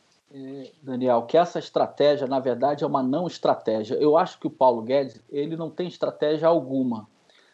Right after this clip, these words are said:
A única estratégia dele é a destruição do Estado. É, o resto todo é uma não estratégia.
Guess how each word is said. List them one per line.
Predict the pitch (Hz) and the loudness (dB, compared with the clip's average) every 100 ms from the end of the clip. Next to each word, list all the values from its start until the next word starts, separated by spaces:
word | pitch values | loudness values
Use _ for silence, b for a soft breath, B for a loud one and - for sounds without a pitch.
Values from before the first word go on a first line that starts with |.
| b - | b 2
A | 143 | 4
única | 240 262 | 4 0
estratégia | 214 - 165 - 147 135 | -2 2 0 2 -2 -2
dele | 127 139 185 | -4 -2 0
é | 185 | 0
a | 180 | 0
destruição | 170 226 - 233 240 - - 156 196 | -2 -8 -8 -6 -6 -4 0 0 0
do | 202 | -6
Estado. | - 135 110 98 - _ _ _ _ _ _ - | -4 -2 -2 -4 -14 _ _ _ _ _ _ -18
É, | 113 117 - | -16 -16 -4
o | 185 | -2
resto | 160 156 214 208 175 | 0 2 2 0 -10
todo | - 180 208 | 0 4 4
é | 202 | 4
uma | 196 | 0
não | 170 175 240 | -2 -2 -2
estratégia. | - - 196 - 135 123 110 98 | -2 -2 -2 0 0 2 0 -8